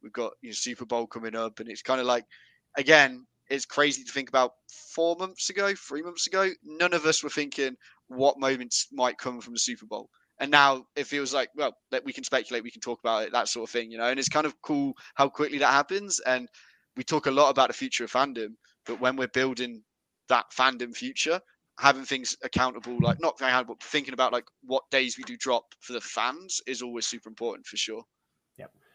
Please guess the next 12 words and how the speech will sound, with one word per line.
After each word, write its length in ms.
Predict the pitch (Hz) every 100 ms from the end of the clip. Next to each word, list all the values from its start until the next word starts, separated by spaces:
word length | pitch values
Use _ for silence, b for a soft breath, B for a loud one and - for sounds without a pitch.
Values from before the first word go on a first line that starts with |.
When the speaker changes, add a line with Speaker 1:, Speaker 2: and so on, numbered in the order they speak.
| _ -
Speaker 2:
Yeah, 180 | 107 110
no, 180 | 131
I, 300 | 123 120 110 123 -
uh, 160 | 117 131
I'm 80 |
gonna 140 | 151 143
throw 240 | 156 147
out 80 | 123
a 20 |
feature 380 | - 151 - 120
request 600 | 107 - 110 95 - - -
because 400 | 101 113 107